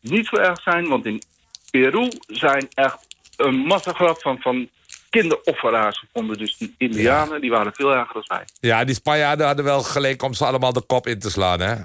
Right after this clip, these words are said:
Speaker 2: Het waren moordenaars.
Speaker 1: Ja, ja. Nou, maar
Speaker 2: Ja.
Speaker 1: ik, ik ben er gewoon voor, als, als er iets fout gaat, dan, dan zijn het hun. En als er iets goed gaat, dan zijn het wij.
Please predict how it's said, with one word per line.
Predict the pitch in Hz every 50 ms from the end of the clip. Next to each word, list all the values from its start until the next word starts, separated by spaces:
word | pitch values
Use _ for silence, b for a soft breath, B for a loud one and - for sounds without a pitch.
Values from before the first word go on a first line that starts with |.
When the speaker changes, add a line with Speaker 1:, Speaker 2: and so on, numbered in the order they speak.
| - _ _
Speaker 2:
Het | - -
waren | 107 101 101 104 104
moordenaars. | 110 113 110 113 107 107 101 98 90 90
Speaker 1:
Ja, | 165 147 131 -
ja. | 131 123 107 - -
Nou, | 131 131 135 147
maar | 156 156 165
Speaker 2:
Ja. | - - 160
Speaker 1:
ik, | 175 -
ik | 156 147 139
ben | 160 160 156 156
er | 151
gewoon | 143 151 147 147 143
voor, | - 156 147 139
als, | 127 139 135 - 131
als | - 143 -
er | - 143
iets | 143 139 -
fout | - 170 165 170 170 -
gaat, | - 165 147 139 -
dan, | - 135 127 - _
dan | 120 127 123 117
zijn | 127 123 139 127 127 131
het | 123 120
hun. | 135 147 156 165 170 -
En | 135 135
als | 131 123 -
er | 135
iets | 123 113 - -
goed | - - - -
gaat, | 139 123 113 -
dan | 120 -
zijn | 120 120 113
het | 107 98 104
wij. | 127 139 143 151 151 -